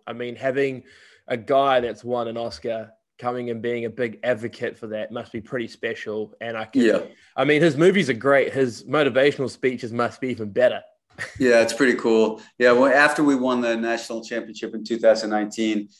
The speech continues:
Speaker 2: you know, he's at every football game on the sideline. So we got to, we got to go down on the sideline and be introduced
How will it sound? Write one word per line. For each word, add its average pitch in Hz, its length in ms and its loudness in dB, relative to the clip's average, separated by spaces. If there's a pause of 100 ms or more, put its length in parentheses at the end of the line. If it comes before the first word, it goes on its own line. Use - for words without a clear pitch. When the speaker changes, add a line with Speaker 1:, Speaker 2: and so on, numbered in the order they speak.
(260)
Speaker 2:
you 113 100 2
know, 110 60 2
he's 135 220 4
at 110 120 4
every 110 200 2
football 104 380 2
game 101 220 0
on 101 100 -2
the 101 60 -6
sideline. 101 520 0
So 104 160 -8
we 110 160 -4
got 107 200 4
to, 107 200 -10 (200)
we 127 100 2
got 120 180 6
to 110 60 -2
go 113 100 6
down 107 180 4
on 104 100 2
the 104 60 0
sideline 107 520 4
and 98 140 -6
be 104 160 -4
introduced 104 680 -6